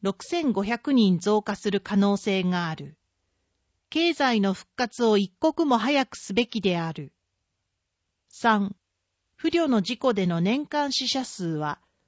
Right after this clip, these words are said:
浴室で一万九千人、食事を喉に詰まらせた窒息死は九千人、交通事故死は三千二百人、転倒事故死は五千七百八十八人、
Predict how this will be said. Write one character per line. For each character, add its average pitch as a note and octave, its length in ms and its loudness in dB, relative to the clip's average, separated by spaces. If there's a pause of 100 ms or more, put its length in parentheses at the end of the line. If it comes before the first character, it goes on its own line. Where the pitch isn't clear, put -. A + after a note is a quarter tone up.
(240)
浴 G3+ 320 -2
室 - 280 -10
で C4 140 -2
一 B3 260 -4
万 C#4+ 240 4
九 G#3 240 0
千 F#3 400 2
人、 D#3+ 340 -2 (680)
食 A#3+ 320 -4
事 D#4 160 0
を D#4 100 2
喉 D#4+ 260 0
に A3+ 120 4
詰 F#3+ 220 -2
ま A#3 80 4
ら C#4 120 0
せ A#3 160 -4
た F#3 100 -4
窒 - 240 -6 (100)
息 - 200 -4
死 - 160 -4
は E3+ 120 -2
九 G#3+ 260 0
千 G3 380 4
人、 D#3+ 340 -2 (680)
交 D4+ 220 0
通 D4+ 280 -6
事 C#4 140 -6
故 D4+ 160 -4
死 C4+ 140 -4
は G3 140 0
三 B3+ 300 -4
千 B3+ 260 0
二 F#3+ 120 0
百 A3+ 320 -2
人、 D#3 400 -4 (440)
転 D4+ 160 -2
倒 D#4 280 -2
事 D4 140 -4
故 D#4+ 120 -4
死 C#4+ 140 -2
は F#3 120 0
五 F3+ 120 -2
千 C#4 280 2
七 G3+ 200 2
百 B3 240 -2
八 G3+ 300 -6
十 B3 180 -2
八 A#3 300 -4
人、 E3+ 280 0